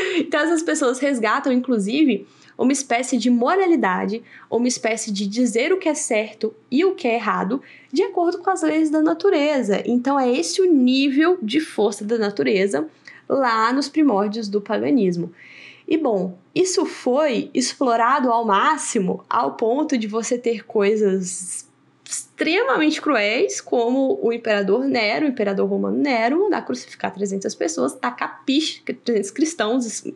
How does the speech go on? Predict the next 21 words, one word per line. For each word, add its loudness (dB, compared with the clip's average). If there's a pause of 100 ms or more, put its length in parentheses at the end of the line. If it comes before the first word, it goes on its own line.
especificamente, -4 (560)
tacar -4
piche 0
na 2
entrada -2
de -2
Roma 0 (220)
e -4
deixar 0
essas -4
pessoas -4
queimando 0
lá, 0 (180)
fora 0
todas 0
as 0
outras 0
barbaridades -2
promovidas -2
pelos -6
pagãos. -6